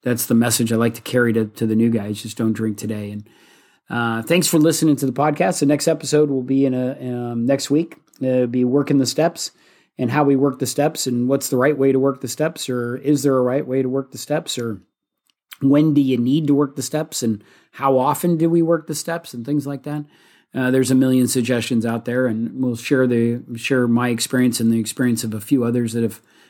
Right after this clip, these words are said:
been in the program for a long time and some different opinions about working the steps. So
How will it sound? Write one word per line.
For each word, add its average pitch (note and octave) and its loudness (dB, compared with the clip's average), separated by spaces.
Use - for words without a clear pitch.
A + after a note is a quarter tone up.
been C3+ 4
in B2+ 4
the A#2+ 2
program B2 2
for A#2 -2
a A2+ 0
long A#2+ 0
time A#2 -4
and A#2+ 2
some A#2+ 2
different B2 2
opinions A#2+ 2
about A2 -8
working A2+ -4
the G#2+ -6
steps. G#2 -12
So A#2 -4